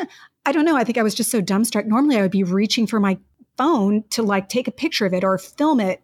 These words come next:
But instead, I just stood there and watched it. And that memory of that, it's, like, buoyed me this whole week. <laughs> Like,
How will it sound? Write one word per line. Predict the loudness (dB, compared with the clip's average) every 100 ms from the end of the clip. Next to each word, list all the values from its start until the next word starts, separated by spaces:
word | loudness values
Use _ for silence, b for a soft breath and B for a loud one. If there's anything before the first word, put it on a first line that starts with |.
| b b
But | 0
instead, | 0 0 -2 0
I | 0
just | 0 -4
stood | -2 -4
there | 0 0
and | 2 2
watched | 0 -2 -2
it. | -2 -2 -2
And | 0 2 2 0 -4 -12 _ _ _
that | -4 -2 2
memory | 2 2 2 0 0
of | -2
that, | 0 0 -2 -8 _ _ _ _
it's, | -6 -2
like, | -2 -2 -4
buoyed | -2 0 0 2
me | 2 0 -2 -2
this | -2 -4
whole | -2 -2 0
week. | -2 -2 -8 -4
<laughs> |
Like, | -2